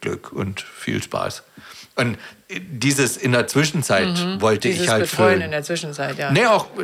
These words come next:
Speaker 1: nee, auch gar nicht mal betreuen, sondern was mache ich nun? Also mache ich jetzt was anderes? Bleibe ich beim selben? Äh, mache ich was dagegen? Mache ich was dafür? Oder,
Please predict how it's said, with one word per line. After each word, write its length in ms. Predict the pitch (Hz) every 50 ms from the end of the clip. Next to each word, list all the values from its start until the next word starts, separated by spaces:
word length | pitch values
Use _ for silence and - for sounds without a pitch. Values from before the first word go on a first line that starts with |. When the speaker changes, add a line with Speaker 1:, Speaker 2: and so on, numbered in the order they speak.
| 170 147
Speaker 1:
nee, 120 | 170 214 185 180
auch 240 | 226 214 202 190 -
gar 160 | 196 190 196
nicht 100 | 196 170
mal 120 | 170 170 156
betreuen, 460 | 147 135 - - - 156 185 208 202
sondern 280 | - 180 170 165 160 147
was 140 | 147 123
mache 180 | 135 170 214 240
ich 80 | 254 214
nun? 460 | 139 101 - 98 98 98 202 104 -
Also 480 | 131 110 107 117 117 113 127 139 151 -
mache 300 | - 147 160 156 147 147
ich 100 | - -
jetzt 200 | - 120 - -
was 180 | 120 104 98 -
anderes? 480 | - 160 202 269 277 269 247 214 -
Bleibe 320 | - - 185 202 220 202 185
ich 80 | 139
beim 220 | - 135 127 120 123
selben? 520 | 120 156 175 202 226 220 214 214 196 180 - - - - - - - - - - - - - -
Äh, 240 | - 147 151 165 180 - 175 156 196 - - - _ _ _ _ _ _
mache 300 | - 147 139 135 - 151
ich 100 | 123 101
was 180 | 123 113 - -
dagegen? 1040 | 113 101 90 104 131 196 254 269 254 247 233 233 226 226 220 214 220 220 220 202
Mache 180 | 156 147 156 165
ich 60 | 151
was 180 | 143 139 135 -
dafür? 720 | - 123 113 - - - 247 269 247 226 233 226 220 220 -
Oder, 260 | 185 175 170 180